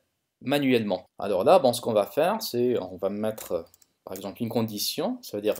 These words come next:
si h est inférieur à dix, alors je vais ajouter un zéro initial. Par exemple, euh, s'il est neuf heures du matin, je vais pas afficher neuf, mais zéro neuf. Bon, on mettrait donc, euh, alors la nouvelle valeur de h égale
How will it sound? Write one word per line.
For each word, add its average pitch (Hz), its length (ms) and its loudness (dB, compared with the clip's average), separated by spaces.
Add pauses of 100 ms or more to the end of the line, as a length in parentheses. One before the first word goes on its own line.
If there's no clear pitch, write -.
si - 460 -4 (1900)
h 127 400 0
est 110 160 -2
inférieur 104 480 0
à - 20 2
dix, 90 420 -4 (760)
alors 143 180 6
je 127 80 -4
vais 139 80 2
ajouter 131 260 0
un 156 80 2
zéro 135 220 4
initial. 127 460 2 (340)
Par 113 100 4
exemple, 113 380 0
euh, 95 140 0
s'il 117 260 0
est 113 60 0
neuf 135 180 0
heures 123 140 4
du 110 100 -4
matin, 110 420 0 (360)
je 101 60 -2
vais 101 60 -4
pas 170 100 6
afficher 131 280 -2
neuf, 139 220 0
mais 123 120 0
zéro 135 300 6
neuf. 127 160 2 (160)
Bon, 85 80 -14
on 85 60 -10
mettrait 90 260 -6
donc, 107 280 -4
euh, 87 100 -4 (340)
alors 104 380 4
la 107 160 -2
nouvelle 131 180 4
valeur 107 280 6
de 104 80 0
h - 440 0
égale 92 380 0